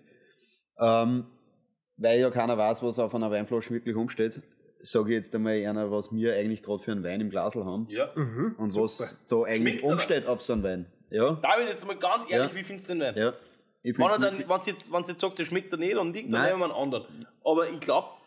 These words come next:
Speaker 1: Nein,
Speaker 2: was
Speaker 1: ich
Speaker 2: sagst
Speaker 1: find,
Speaker 2: du dazu?
Speaker 1: ich find ihn erstens, ich mein, ja, Sauvignon Blanc, ich mag Sauvignon Blanc.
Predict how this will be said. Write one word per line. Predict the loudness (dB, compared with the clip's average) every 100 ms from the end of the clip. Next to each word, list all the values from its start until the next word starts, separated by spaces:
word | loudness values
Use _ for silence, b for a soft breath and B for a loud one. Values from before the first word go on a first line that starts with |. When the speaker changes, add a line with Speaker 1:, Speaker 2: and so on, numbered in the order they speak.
| -4
Speaker 1:
Nein, | 0 2
Speaker 2:
was | 2
Speaker 1:
ich | 2
Speaker 2:
sagst | 2
Speaker 1:
find, | 0
Speaker 2:
du | -2
dazu? | -4
Speaker 1:
ich | 0
find | 0 -2 -4
ihn |
erstens, | 0 0 0 -4 -4 -10 -12 -4
ich |
mein, | 0 0 0 0
ja, | 0 0
Sauvignon | 2 0 0 0
Blanc, | 0 2 0 -2 -8
ich | -4
mag | -2 -2 -2
Sauvignon | -4 -2 -2
Blanc. | -2 -2